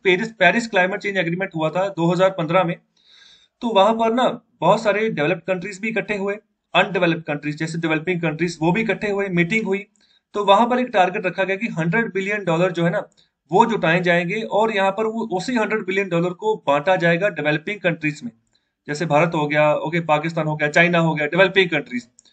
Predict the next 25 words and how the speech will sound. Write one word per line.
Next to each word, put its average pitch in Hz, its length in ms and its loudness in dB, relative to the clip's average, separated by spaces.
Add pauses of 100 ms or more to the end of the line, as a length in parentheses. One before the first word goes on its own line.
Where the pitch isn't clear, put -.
(280)
ओके, 170 200 -4
तो - 480 -8
वो 220 140 0
उनको 254 260 2
बांटा 202 320 4
जाएगा 214 260 2
कि 240 120 -2
वो 240 200 0
इस - 140 -4
पैसे 180 360 0
को 220 100 0
लगाएं 180 320 2 (360)
environment 180 480 2
के 208 120 -6
ऊपर, 185 260 0
environment 190 500 0
सही 214 240 0
तरीके 196 280 -2
से 185 100 -2
आगे 160 220 0
बढ़े, 165 340 -2
मतलब 185 300 -6
खराब 190 320 6
ना 160 60 0
हो। - 160 -6